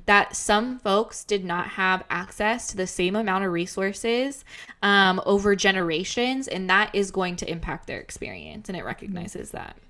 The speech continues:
Speaker 2: Yes, I love that picture that you just drew for me, you know, in my head. <laughs>
Speaker 1: <laughs>
Speaker 2: Just took me back a couple years.
Speaker 1: <laughs> Yeah.
Speaker 2: Um, <laughs> yes, that was literally the picture where I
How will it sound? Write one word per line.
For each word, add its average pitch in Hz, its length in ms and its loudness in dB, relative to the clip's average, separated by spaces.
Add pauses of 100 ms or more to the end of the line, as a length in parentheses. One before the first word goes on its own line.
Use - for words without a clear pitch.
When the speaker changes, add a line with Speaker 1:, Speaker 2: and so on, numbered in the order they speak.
(920)
Speaker 2:
Yes, 190 480 -6
I 196 520 0
love 190 520 0
that - 240 -2
picture 190 420 -2
that 175 100 0
you 170 120 -2
just 180 300 -8
drew 175 120 -4
for 180 180 -6
me, 175 460 -4
you 196 140 -4
know, 190 100 0
in 180 160 0
my 170 120 2
head. 180 460 0
<laughs> 370 80 2
Speaker 1:
<laughs> 294 1200 2
Speaker 2:
Just 254 200 -6
took 233 200 6
me 202 120 4
back 196 240 2
a - 20 -18
couple 202 260 2
years. 190 540 6
Speaker 1:
<laughs> - 80 -8
Yeah. 233 420 0
Speaker 2:
Um, 214 360 6 (1120)
<laughs> - 160 -6
yes, 208 400 2
that 220 320 4
was 269 220 4
literally 247 300 4
the 220 120 4
picture 196 640 0
where 196 340 0
I 190 400 2